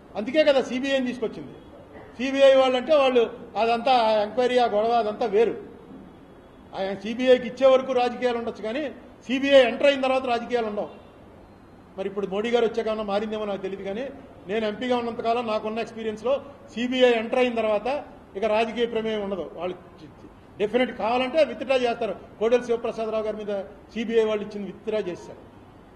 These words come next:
అద్వానీ గారు తీయించేశాడు కేసు, అలా తీసేయచ్చు కావాలంటే. కానీ కేసు పెట్టడంలో మాత్రం ఇప్పటివరకు సీబీఐ వాళ్ళు full ప్రూఫ్గా వెళ్ళినట్టుగా ఎవరు వెళ్ళలేరని మనకు నమ్మకం.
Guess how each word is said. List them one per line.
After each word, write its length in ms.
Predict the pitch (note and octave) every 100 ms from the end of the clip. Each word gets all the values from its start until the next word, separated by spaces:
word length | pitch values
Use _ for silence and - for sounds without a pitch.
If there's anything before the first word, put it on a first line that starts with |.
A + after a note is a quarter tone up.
| -
అద్వానీ 260 | F3+ A3+ A3
గారు 140 | G#3+
తీయించేశాడు 460 | G#3 G#3+ G3+ G3 D3+
కేసు, 300 | D#3 - - - - - - G3+
అలా 120 | C4
తీసేయచ్చు 480 | C4 C4 B3+ - - - - -
కావాలంటే. 420 | G3 G#3+ G3 D#3 A2+ - - - - - -
కానీ 180 | B3 C#4 -
కేసు 240 | A#3 C#4+
పెట్టడంలో 460 | - B3 B3+ B3+ C4
మాత్రం 300 | B3 B3 D4
ఇప్పటివరకు 480 | C#4 A#3 A#3 A#3 B3+
సీబీఐ 380 | F3 A3+ A#3 A#3
వాళ్ళు 200 | A#3 A#3+ A#3+ - -
full 200 | A#3 A#3+
ప్రూఫ్గా 320 | A#3 F3+ G3
వెళ్ళినట్టుగా 560 | G#3+ G#3+ G#3+ G#3+ G#3+ A#3+ G3 - - - - - -
ఎవరు 240 | G3+ A3+
వెళ్ళలేరని 420 | A3+ G#3+ G#3+ A3 C4+
మనకు 220 | A#3 A3
నమ్మకం. 420 | G3+ G3+ G3